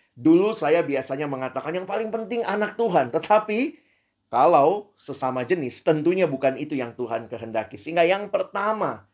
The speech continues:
lawan jenis. Yang kedua, kita berbicara orang yang mengenal Tuhan dan bukan hanya kenal, tetapi dia juga bertumbuh di dalam Tuhan. Sehingga kita tidak mencari pasangan yang tidak seiman.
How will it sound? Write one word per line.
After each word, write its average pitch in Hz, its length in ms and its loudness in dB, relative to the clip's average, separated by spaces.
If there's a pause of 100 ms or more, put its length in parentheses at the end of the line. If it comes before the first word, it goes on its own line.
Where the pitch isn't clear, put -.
(200)
lawan 135 480 4
jenis. - 480 -12 (400)
Yang 214 400 2
kedua, 175 560 -2 (400)
kita 233 240 -6
berbicara 202 640 -2
orang 208 320 -2
yang 190 320 -2
mengenal 214 640 -2
Tuhan 170 560 -2 (240)
dan 220 240 0
bukan 269 320 -6
hanya 196 240 -4
kenal, 175 320 -2
tetapi 196 320 -6
dia 202 160 2
juga 175 160 2
bertumbuh 220 720 -4
di 147 160 -4
dalam 127 320 2
Tuhan. 110 320 -6 (560)
Sehingga 247 480 0
kita 233 280 -4
tidak 208 480 0
mencari 170 400 -2
pasangan 156 560 -4
yang 147 400 -4
tidak 202 560 -2
seiman. 131 560 -8